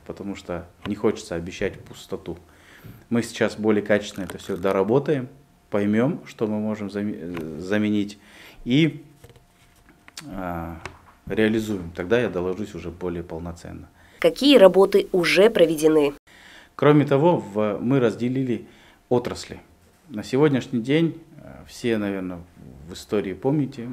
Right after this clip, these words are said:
Speaker 1: была большевичка, да, фабрика. А, сейчас осталось не, не так много,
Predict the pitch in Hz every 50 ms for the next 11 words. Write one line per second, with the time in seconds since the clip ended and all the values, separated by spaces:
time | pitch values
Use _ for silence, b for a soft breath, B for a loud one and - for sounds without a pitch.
0 | 123 - - 90 98 95 92 90 90 82 92 82 - - 98 117 156 165 - -
1 | - 101 110 120 123 - - 113 110 90 98 95 98 - - - - b b b
2 | b b b b b b b b b b b - 92 90 90 90 90 - - -
3 | - 123 127 123 - 95 - - - 101 95 95 87 - - 95 98 87 60 62
4 | 78 98 104 101 107 98 90 - - 98 98 110 127 147 160 143 135 117 113